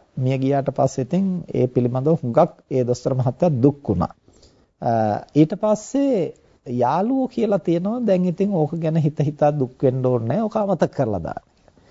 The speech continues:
එතකොට ඒ දොස්තර මහත්තයා මාත් එක්කලා කිව්වා, "හාමුදුරනේ, යාළුවෝ කියනවා මේක අමතක කරන්න කියලා. ඇයි මං ඒක අමතක කරන්නේ?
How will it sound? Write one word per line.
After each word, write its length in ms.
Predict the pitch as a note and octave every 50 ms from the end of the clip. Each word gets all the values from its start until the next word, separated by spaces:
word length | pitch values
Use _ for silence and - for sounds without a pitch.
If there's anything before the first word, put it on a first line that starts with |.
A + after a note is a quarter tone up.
| _ _ _ _
එතකොට 180 | - - G3+ G3+
ඒ 100 | G#3 G3
දොස්තර 280 | F3 D3+ - - G#3 A#3
මහත්තයා 340 | A#3 G#3+ A3+ A#3+ - B3 A3+
මාත් 300 | A3+ G#3+ G#3+ F#3 - -
එක්කලා 320 | F#3 - - F3 D#3+ D3
කිව්වා, 220 | - B2+ D3 A#3
"හාමුදුරනේ, 560 | G#3 - E3 D#3 D3+ D3+ C#3+ B2+ B2+ F3 A#3+ A#3 -
යාළුවෝ 420 | F3 C#3 B2+ C3 C#3 C#3 D3 D3 D3
කියනවා 360 | D3 - D3 D3+ D#3+ D#3+ D3+
මේක 200 | D3 C#3+ B2 -
අමතක 380 | B2+ A2+ A2 B2+ - - D3+ -
කරන්න 380 | - F3+ F#3 F#3+ G3 G#3 G#3
කියලා. 340 | - - E3 - - E3+ C#4 - _ _ _ _ _ _ _
ඇයි 200 | - B2+ D3+ F#3
මං 240 | A#3 C4 C4+ B3+ B3+
ඒක 180 | C4+ C4+ - D4
අමතක 400 | C#4+ B3 A#3 B3+ A#3 - B3 -
කරන්නේ? 480 | _ - F3+ D3 C3+ A2+ G#2+ F#2+ E2+ -